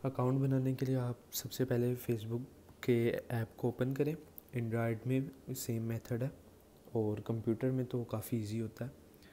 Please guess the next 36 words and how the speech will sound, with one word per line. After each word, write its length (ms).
तो 80
open 260
करने 280
के 120
बाद 280
नीचे 540
आपको 760
लिखा 340
हुआ 140
नज़र 320
आएगा 260
create 420
account। 640
Create 360
account 340
पे 100
click 260
करने 240
के 60
बाद 260
कुछ 240
इस 140
तरह 160
का 120
page 340
शो 260
हो 100
जाएगा। 320
ज्वाइन 340
पे 80
click 280
करने 280
के 80
बाद 320
आपने 360
इधर 360